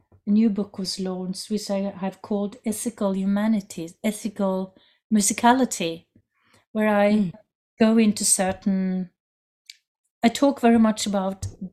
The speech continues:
Speaker 1: living an ethical life. So it comes down for me to what kind of ethical subject are you? And ethics here is not only about the law,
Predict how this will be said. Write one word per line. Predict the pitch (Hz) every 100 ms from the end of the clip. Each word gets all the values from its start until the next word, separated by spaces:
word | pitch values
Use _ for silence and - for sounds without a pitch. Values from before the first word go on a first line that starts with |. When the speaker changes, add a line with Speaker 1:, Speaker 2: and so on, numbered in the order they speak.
| _ 214
Speaker 1:
living | 214 240 247 226
an | 214
ethical | 214 - 214
life. | 214 247 285 156 - - - _ - - -
So | 254
it | 247
comes | - 247 247
down | - 196 202
for | -
me | 226 214 214
to | 240
what | 214 247
kind | - 220
of | 214
ethical | 202 202 208 214
subject | - 208 190 196 -
are | 226 226
you? | 220 156 170 - _ _
And | 233 233
ethics | 254 359 339 247 - - - _ _ _
here | - 277 226
is | 233 220
not | 220 214 - _
only | 240 262 269
about | 240 208 202
the | 220
law, | 208 269 175 131